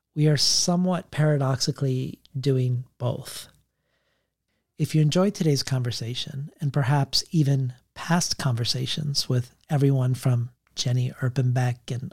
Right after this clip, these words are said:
Alejandro Zambra to Teju Cole and Natalie Diaz,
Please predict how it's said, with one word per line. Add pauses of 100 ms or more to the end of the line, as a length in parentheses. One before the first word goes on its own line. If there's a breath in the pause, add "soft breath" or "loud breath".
(100)
Alejandro
Zambra (260 soft breath)
to
Teju
Cole
and
Natalie
Diaz,